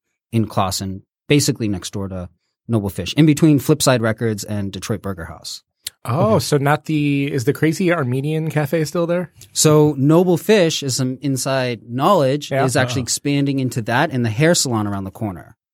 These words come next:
Speaker 2: Okay, 'cause that place always struck me as, like, shady.
Speaker 1: <laughs>
Speaker 2: Because I had female friends
Speaker 1: No
Speaker 2: that would go
Speaker 1: comment.
Speaker 2: in there and they would, like, not be served.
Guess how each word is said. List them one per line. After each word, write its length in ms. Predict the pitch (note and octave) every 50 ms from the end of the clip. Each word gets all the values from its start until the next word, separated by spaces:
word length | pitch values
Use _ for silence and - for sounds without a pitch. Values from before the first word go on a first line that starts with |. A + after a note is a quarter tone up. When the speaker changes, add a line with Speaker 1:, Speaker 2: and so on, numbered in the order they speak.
| _ - E3
Speaker 2:
Okay, 280 | D#3 A#2+ A2 F2 - _
'cause 180 | - C#3+ C3 E3+
that 200 | A#3+ C4+ B3+ _
place 260 | - G3+ F3 C#3+ -
always 300 | D#3 D3+ D3 C#3 B2 -
struck 380 | - - - C3+ B2+ A#2 -
me 100 | B2 A#2 A2
as, 320 | A2 G2+ F#2 - - -
like, 200 | B2 A2 G2 -
shady. 340 | - - A2+ F#2 F2 E2 -
Speaker 1:
<laughs> 920 | A2 - - - - - B2+ A2 A2 - F#3+ - - C3+ C3 - - D3+
Speaker 2:
Because 580 | D#3 F3+ - - - F3 F3 F3 E3+ D3+ C4 B3 - - - C#4+ -
I 180 | - E3+ G#3+ A#3+
had 240 | A3+ A#3 A3+ G#3 -
female 460 | - C#4+ - G#3+ G#3+ A3 G#3 E3+ D#3
friends 220 | - - D3+ C3+ C3+
Speaker 1:
No 80 | B2+
Speaker 2:
that 140 | A#2+ C3+ B2+
would 140 | B2+ - -
go 80 | C3
Speaker 1:
comment. 100 | C3 C#3
Speaker 2:
in 40 | C#3+ D#3
there 520 | D#3 E3 G3+ - _ - - - - C3+ -
and 140 | D3 C#3 C#3+
they 140 | D3 D3+
would, 240 | D3 D3 C#3+ C#3+ D3+ _ -
like, 320 | C#3+ C3 C#3 C3 A#2 -
not 160 | C#3+ C3+ C3
be 80 | - A2
served. 480 | - - C3+ A#2+ F#2 D#2 D#2 - -